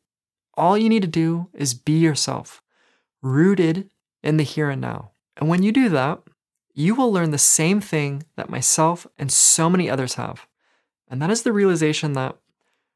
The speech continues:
you already are the hero that you've been searching for. And if you've enjoyed this series and are ready to deepen your understanding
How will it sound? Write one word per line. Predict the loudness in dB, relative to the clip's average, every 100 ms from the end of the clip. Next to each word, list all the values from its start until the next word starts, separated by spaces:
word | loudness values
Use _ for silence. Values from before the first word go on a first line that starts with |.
| _ _ _ _ _ _
you | -2 2 4
already | 4 4 2 0
are | -2 -2 -2
the | -4
hero | -4 -2 -2 -4 -8 _
that | -10 -4
you've | -4 -4
been | -6
searching | -6 -6 -8 -12
for. | -10 -12 -14 _ _ _ _ _ _ _ _ -20 -20 _ _ _
And | -4
if | -2 0
you've | -2
enjoyed | 0 2 0
this | 0 -2
series | -2 -4 -6 -12 -18 _ _
and | -4
are | -2
ready | 2 2
to | 0
deepen | -2 -4 -2 -2
your | -2 -2
understanding | -4 -4 -6 -6 -6